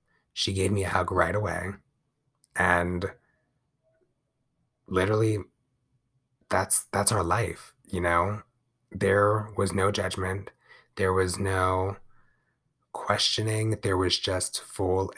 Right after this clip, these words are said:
acceptance. So for, you know, that time in my life, I was, even though I was out to my sister, I was still very much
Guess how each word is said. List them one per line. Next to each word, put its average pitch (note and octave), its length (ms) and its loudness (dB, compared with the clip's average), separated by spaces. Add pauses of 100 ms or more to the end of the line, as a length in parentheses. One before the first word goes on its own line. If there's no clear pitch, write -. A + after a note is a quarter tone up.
acceptance. - 720 -6 (1400)
So A#2 540 2 (1160)
for, C#3+ 600 4 (360)
you G#2+ 140 2
know, F#2 220 2
that F#2 260 0
time F2+ 640 -4 (560)
in F#2 540 0 (560)
my F#2+ 180 2
life, E2+ 320 -2
I F#2 100 -4
was, F2+ 360 -2 (320)
even G#2+ 220 0
though G2+ 60 6
I F#2 60 8
was F#2+ 160 2
out F#2 160 2
to - 80 -6
my F2 120 -4
sister, F2+ 500 -2
I F2+ 80 0
was F#2 160 0
still G2 240 0
very F#2 240 -2
much F2 260 -4